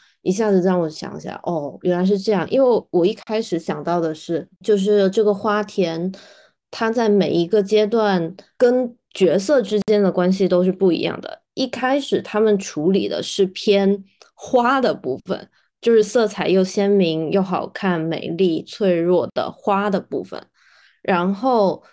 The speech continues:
到了他们两个的关系非常紧张的时候，Leo 处理的是根的部分，就是非常粗重的、粗粝的农活。然后到了影片，就慢慢到了后面，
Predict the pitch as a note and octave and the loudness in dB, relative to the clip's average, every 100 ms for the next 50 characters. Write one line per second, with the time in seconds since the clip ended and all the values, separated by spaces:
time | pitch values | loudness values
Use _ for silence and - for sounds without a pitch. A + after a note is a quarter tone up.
0 | _ _ - B3+ A#3 G3+ F#3 E3 D#3+ - | _ _ 0 2 4 4 4 2 -2 -2
1 | B3+ B3+ A3+ G3 G#2+ - G3+ F#3 - F#3+ | 0 2 4 4 0 0 2 2 2 0
2 | G3 G#3 F3 - G3+ G3+ G3 E3 D#3 F#3 | 0 0 -2 0 0 0 0 -6 -6 -8
3 | - F3 D3 F#3 G3 F3 - - - - | -4 -4 -2 0 2 0 -2 -14 -14 -12
4 | - - _ _ _ _ _ _ _ G#3 | -14 -14 _ _ _ _ _ _ _ -2
5 | B3+ B3 F3+ D#3 - - D#3 E3 E3 A#2+ | 2 4 4 0 -6 -6 -2 0 0 -2
6 | - F#3 F#3 F3+ - - F#3+ F#3+ G3 D#3+ | -4 -2 -2 -2 -6 0 2 4 4 2
7 | - E3 D#3 D#3 E3 D3+ - - G3+ G3 | 0 -2 -2 -4 -6 -6 -6 0 2 2
8 | G3 - G#3+ G3 F3 E3 - - G#3+ G#3+ | -2 2 0 2 -4 -4 -8 -2 0 0
9 | G3+ A3+ F#3 - - - A#3+ A#3 A#3+ F#3+ | 0 2 2 -2 -8 -6 -2 0 0 0
10 | - D3+ C#3+ E3 F#3+ - - _ _ _ | -2 -4 -6 -6 -6 -6 -8 _ _ _
11 | _ _ _ - E3+ F3+ G3 F3 D#3 G3+ | _ _ _ -4 -2 0 0 0 0 0
12 | E3+ C3 - - _ - E3 C#3 F#3+ F3+ | 0 -2 -6 -10 _ -6 -4 -2 0 2
13 | F3 F#3+ F#3 F#3+ G3 G3+ F#3+ E3 G#3 E3+ | 2 2 2 4 2 2 0 0 0 0
14 | C#3 - | -2 -6